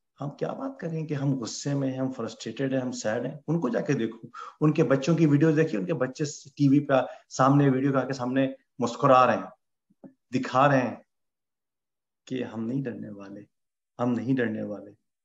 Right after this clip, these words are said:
जो नोमी ने बात की थी इकबाल के शाहीन की, मैं हमेशा कहता हूँ कि हमने इकबाल का शाहीन तो नहीं देखा, या फिर देखा है अगर, तो हमने वो का, अपने इमरान खान को देखा है,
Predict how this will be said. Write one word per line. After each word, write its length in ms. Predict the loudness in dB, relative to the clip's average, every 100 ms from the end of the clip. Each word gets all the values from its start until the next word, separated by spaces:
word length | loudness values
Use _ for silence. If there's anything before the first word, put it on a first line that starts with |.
| _ _ _ _ _ _ _ _ _ _ _ _ _
जो 300 | -8 -6 -6
नोमी 300 | -2 0 2
ने 100 | 2
बात 280 | 2 -2 -4
की 100 | -8
थी 320 | -6 -8 -8 -14 _ _ _ _ _ _ _ _ -16
इकबाल 320 | -10 -4 -2 0
के 60 | -2
शाहीन 400 | -4 -4 -2 -2
की, 340 | -4 -8 -10 _ _ _ _ _ _ _ _ _ _ _ _ _ _ _ _ _
मैं 120 | -4 -2
हमेशा 260 | 0 0
कहता 300 | 2 0 0
हूँ 160 | -2 -2
कि 380 | -2 -2 -4 -8
हमने 220 | -2 0
इकबाल 220 | 2 2 0
का 120 | 0
शाहीन 360 | 0 0 2
तो 80 | 2
नहीं 160 | 2 2
देखा, 480 | 0 -2 -6 -6 -14 _ _ _ _ _
या 320 | -4 -2 -2 -4 -4
फिर 140 | -4
देखा 300 | 0 0 4
है 260 | 4 4 2
अगर, 260 | 0 -2 -4 _ _ -6
तो 60 | -4
हमने 300 | 0 0 2
वो 200 | 2 0
का, 140 | -4 -6 -12 _ _
अपने 580 | -4 -2 0 0 0 -6 -8
इमरान 260 | -2 0 0
खान 240 | 0 -2
को 100 | -2
देखा 280 | -2 -4 -6
है, 120 | -16